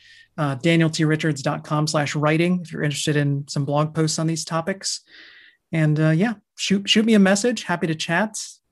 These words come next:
Happy to, uh, hear feedback on, on the art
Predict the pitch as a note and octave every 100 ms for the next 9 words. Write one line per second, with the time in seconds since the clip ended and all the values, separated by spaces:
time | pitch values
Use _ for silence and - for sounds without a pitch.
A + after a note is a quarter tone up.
0 | _ - D#3+ D#3 D#3 E3 D3+ D3+ D#3 E3
1 | D#3+ D#3+ E3+ E3 E3 D#3+ D3 D3 D3 -
2 | D3+ D#3 D#3+ E3 -